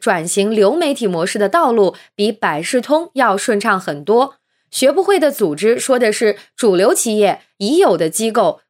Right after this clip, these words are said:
惯性和流程等因素会制约它适应新形式，采用破坏性技术的能力。两千年互联网泡沫的破裂让网飞公司面临很大的困境，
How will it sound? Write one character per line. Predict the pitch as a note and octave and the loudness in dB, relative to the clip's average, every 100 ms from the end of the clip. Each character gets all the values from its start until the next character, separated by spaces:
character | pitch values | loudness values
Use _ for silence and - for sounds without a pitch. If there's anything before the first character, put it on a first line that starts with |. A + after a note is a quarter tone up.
| _ | _
惯 | G4 D4 | -2 0
性 | A#3+ C4 G#3 - | -2 -2 -4 -8
和 | - G#3+ | -2 -2
流 | G#3 F#3+ C#4+ | 2 2 2
程 | C#4 G3 G3+ | 0 -2 0
等 | F#3 | -2
因 | D#3 B3+ F4 | -2 -4 -4
素 | E4+ A#3+ - _ | 0 0 -2 _
会 | _ F4 C4+ | _ 0 0
制 | - B3 | -2 -2
约 | A3+ A3 | 0 0
它 | A#3 A3 - | 0 -2 -4
适 | - E4 | -2 0
应 | A#3+ F#3 | 2 0
新 | G3 A3+ | 0 -2
形 | A3+ F3+ E3+ | -2 -2 -4
式， | - F3 - _ _ | -2 -2 -2 _ _
采 | - A#3+ | -4 -2
用 | C4 F4 | 2 0
破 | D4+ - F#4 C#4+ | -2 0 2 2
坏 | D4+ | 0
性 | A3 C#4+ B3 | 0 -2 -2
技 | C#4+ | -2
术 | B3 B3 | -2 -2
的 | F#3+ | -2
能 | E3 C#3 | -2 -4
力。 | A3+ B3+ - _ _ _ | -2 -2 -4 _ _ _
两 | - A3+ G3 | -2 0 0
千 | - F#4+ | 0 0
年 | F4 B3 | 0 -2
互 | C4 | 0
联 | C#4+ B3 | 0 2
网 | A#3 E3 | 0 -2
泡 | - B3+ | -2 -2
沫 | A3+ A#3 | 2 2
的 | F#3+ | 0
破 | F#3+ F#4+ | 0 0
裂 | C4 A3+ E3 - | 2 2 0 -2
让 | A3 G3 | -2 0
网 | F#3 D3 | 0 -2
飞 | F3+ G3+ | -2 -2
公 | A3 A3+ | -2 -4
司 | A#3+ | -4
面 | A#3 G#3+ | -2 -2
临 | F3+ F#3 | -2 -4
很 | - D3 | -6 -6
大 | F#3 A3+ | -2 -2
的 | F#3+ | -4
困 | - F#4 A3+ | -2 -2 0
境， | G#3 E3 | -2 -4